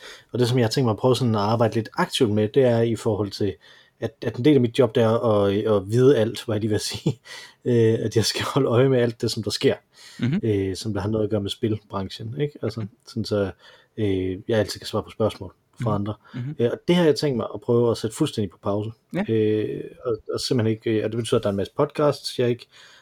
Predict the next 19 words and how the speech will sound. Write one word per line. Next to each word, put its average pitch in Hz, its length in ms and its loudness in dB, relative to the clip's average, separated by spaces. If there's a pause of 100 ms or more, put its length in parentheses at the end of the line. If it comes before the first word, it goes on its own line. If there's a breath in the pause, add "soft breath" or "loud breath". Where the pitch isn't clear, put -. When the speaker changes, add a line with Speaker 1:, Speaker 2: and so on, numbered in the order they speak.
Speaker 1:
skal 110 420 2
lytte 120 160 0
til, 117 140 -2
en 104 60 0
masse - 280 -4
sites, 120 320 -2
jeg 117 60 2
ikke 110 100 -2
skal - 160 -6
ind 107 60 -2
på - 100 -14
og - 40 -8
kigge - 260 -6
på, 127 200 4
og 107 160 -6
sådan 113 160 -10
noget, 131 180 -2
ikke? 160 140 -10
Altså, 107 140 -4